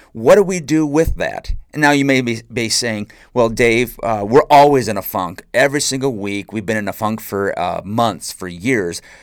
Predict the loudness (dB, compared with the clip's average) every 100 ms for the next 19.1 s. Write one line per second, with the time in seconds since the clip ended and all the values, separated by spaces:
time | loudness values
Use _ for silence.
0 | _ -20 -12 0 2 2 0 -2 -2 -2
1 | -2 -2 -4 -6 -2 -2 0 -4 -2 -2
2 | -2 0 -2 -2 -2 0 0 0 0 0
3 | -2 0 0 0 -4 -6 -4 -4 -2 -2
4 | -4 -4 -4 -4 -2 -4 -4 -6 -2 -2
5 | -4 -8 -6 -8 -4 -4 -4 -8 -6 -4
6 | -4 -2 -2 -2 -4 -4 -4 -6 -12 -12
7 | -14 -8 -6 -6 -6 -6 -2 0 -2 -6
8 | -8 -10 -8 -4 -4 -6 -6 -4 -4 -6
9 | -20 -20 -20 _ _ -6 -6 -8 -12 -8
10 | -8 -6 -6 -6 -6 -6 -4 -4 -4 -8
11 | -12 -10 -6 -4 -6 -10 -10 -10 -6 -4
12 | -2 -4 -8 -8 -8 -4 -2 -2 -4 -6
13 | -4 -4 -6 -10 -8 -8 -8 -10 -12 -4
14 | 2 2 2 -8 -8 -8 -12 -4 -2 -2
15 | -6 -10 -8 -8 -8 -8 -6 -6 -6 -10
16 | -10 -6 -4 -4 -4 -4 -6 -6 -6 -8
17 | -6 -6 -4 -2 -4 -2 -2 -2 -4 -12
18 | -10 -6 -6 -6 -10 -10 -8 -6 -4 -2